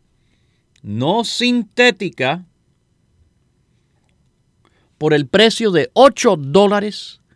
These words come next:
cuarenta y cinco centavos. Sí, eso es si usted va a las tiendas, si usted llama por teléfono,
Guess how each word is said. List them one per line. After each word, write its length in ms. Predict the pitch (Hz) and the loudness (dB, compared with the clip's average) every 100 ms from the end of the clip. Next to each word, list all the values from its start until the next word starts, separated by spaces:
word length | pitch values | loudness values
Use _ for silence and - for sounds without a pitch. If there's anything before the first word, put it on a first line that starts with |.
| _ _ _ _ _ _ _ | _ _ _ _ _ _ _
cuarenta 920 | - 160 156 151 151 151 143 - - | -4 2 4 4 2 -2 -6 -10 -10
y 300 | 143 139 139 _ _ _ _ _ | -8 -8 -10 _ _ _ _ _
cinco 720 | - - 202 233 208 226 220 _ _ | -16 -8 -6 -6 -8 -14 -14 _ _
centavos. 920 | - - 127 110 - 117 95 - - - | -18 -12 -10 -8 -6 -4 -6 -12 -14 -10
Sí, 220 | 262 - | -10 -6
eso 320 | 156 - 190 | -4 -2 -2
es 300 | 226 - - _ _ _ _ _ | -2 -4 -12 _ _ _ _ _
si 180 | - 143 | -8 -8
usted 240 | - 175 | -2 0
va 80 | 185 | 0
a 60 | 185 | 0
las 160 | 151 | -2
tiendas, 720 | - 143 113 92 - - - _ _ _ _ _ | -4 -2 -2 -4 -10 -20 -20 _ _ _ _ _
si 200 | - 151 | -10 -8
usted 260 | 127 170 190 | -4 0 0
llama 440 | 165 185 196 190 | 2 0 0 -4
por 320 | - 175 190 | -4 -2 -2
teléfono, 840 | 185 - 175 165 156 - 117 69 | -4 -2 2 2 2 -2 -12 -12